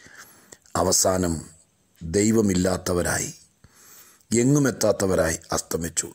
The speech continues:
ദൈവം നമ്മുടെ കയ്യിൽ കുഞ്ഞുങ്ങളെ തന്നു, നല്ല ജീവിതത്തെ, നല്ല കുടുംബത്തെയൊക്കെ തന്നു, ഒന്നുമാകാതെ തീരുകയാണ്.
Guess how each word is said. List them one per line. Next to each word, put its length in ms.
ദൈവം 380
നമ്മുടെ 280
കയ്യിൽ 240
കുഞ്ഞുങ്ങളെ 460
തന്നു, 320
നല്ല 320
ജീവിതത്തെ, 540
നല്ല 340
കുടുംബത്തെയൊക്കെ 720
തന്നു, 320
ഒന്നുമാകാതെ 760
തീരുകയാണ്. 600